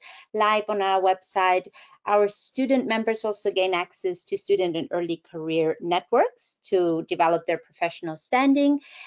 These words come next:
And they also, um, are able to access job opportunities via our job board on our website. And we also,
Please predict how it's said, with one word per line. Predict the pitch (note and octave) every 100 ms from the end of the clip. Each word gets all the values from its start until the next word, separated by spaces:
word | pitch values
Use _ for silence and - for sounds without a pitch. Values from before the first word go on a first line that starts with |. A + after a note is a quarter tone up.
| - G#3+
And | A3
they | G#3
also, | G#3 G#3 - G#3 G3+ -
um, | F#3+ F3+ F#3
are | F3 -
able | F#3+ F#3+
to | F#3 F#3 -
access | F3+ - F#3 E3+ - - _ _ _
job | G3 F3 F3
opportunities | E3 - D3+ - A#3 B3+ C4 C#4 D#4 D#4 -
via | F#3+ F#3 F3
our | - E3 D#3
job | D#3 G3+ G#3
board | G#3 A#3 A#3
on | G3
our | F3 E3 D#3+ D#3+ - - - _
website. | G#3+ A3 - B3 A#3+
And | F#3
we | E3
also, | - F3+ F#3+ - F#3+ F#3